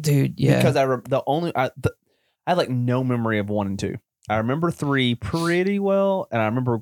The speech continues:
Speaker 2: Protocol on.
Speaker 1: Yeah.
Speaker 2: Actually, Ghost, which one's the one with Sawyer from Lost?
Speaker 1: Ghost Protocol.
Speaker 2: Okay, so I
Speaker 1: Yeah.
Speaker 2: remember Ghost Protocol and Fallout
Speaker 1: Yes.
Speaker 2: very well.
Speaker 1: Okay.
Speaker 2: Ghost Nation or Rogue Nation?
Speaker 1: Rogue Nation.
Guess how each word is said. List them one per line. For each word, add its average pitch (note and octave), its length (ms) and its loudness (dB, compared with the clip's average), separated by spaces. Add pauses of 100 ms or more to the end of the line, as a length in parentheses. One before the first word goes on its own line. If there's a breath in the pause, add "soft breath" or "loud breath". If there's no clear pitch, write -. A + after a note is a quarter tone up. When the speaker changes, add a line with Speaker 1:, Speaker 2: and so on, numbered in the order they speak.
Speaker 2:
Protocol G#2 460 0
on. D2+ 220 -6 (200)
Speaker 1:
Yeah. E2+ 300 0 (560 loud breath)
Speaker 2:
Actually, B3 300 0
Ghost, D#3+ 440 -2 (460)
which B3 220 -2
one's C#4+ 160 -2
the G3 60 0
one E3+ 100 0
with C#3+ 100 0
Sawyer G#2+ 420 0
from G2+ 200 -6
Lost? - 360 -10 (440)
Speaker 1:
Ghost D#3 240 2
Protocol. A#2 480 -2 (260)
Speaker 2:
Okay, A2+ 160 -4
so C3 120 -2
I C3+ 40 0
Speaker 1:
Yeah. - 60 2
Speaker 2:
remember F3 180 0
Ghost B2+ 260 -2
Protocol C#3+ 680 -2 (480 loud breath)
and G#2+ 200 -4
Fallout A2+ 680 -2
Speaker 1:
Yes. - 460 -2 (120)
Speaker 2:
very B2 220 0
well. - 320 -4 (260)
Speaker 1:
Okay. D#3+ 300 2 (420)
Speaker 2:
Ghost G3+ 380 0 (100)
Nation E3+ 580 -2
or C3+ 120 0
Rogue C3 240 2
Nation? E3 480 -2
Speaker 1:
Rogue D3 240 2
Nation. A#2 480 -2